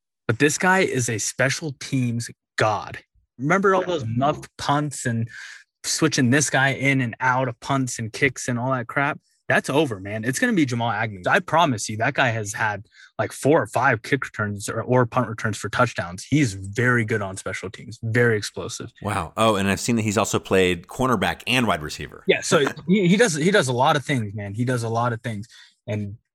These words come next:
Speaker 1: this guy can play. I know it's kinda weird talking about a special teams player having an impact,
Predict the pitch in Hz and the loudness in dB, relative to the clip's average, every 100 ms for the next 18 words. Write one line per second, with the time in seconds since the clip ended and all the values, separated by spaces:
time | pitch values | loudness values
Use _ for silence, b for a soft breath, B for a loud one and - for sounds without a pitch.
0 | _ _ - - 311 - 104 - 165 113 | _ _ 0 2 2 2 0 2 2 2
1 | 147 190 139 - - - - _ _ - | 0 2 0 -2 -10 -12 -18 _ _ -2
2 | 143 110 113 110 110 107 104 101 - - | -2 0 0 0 -2 -2 -2 -4 -4 -4
3 | 107 107 - 104 101 - - 107 107 107 | -4 -6 -10 -6 -6 -6 -4 -2 0 0
4 | 110 104 117 131 135 | -2 -2 -2 -2 -2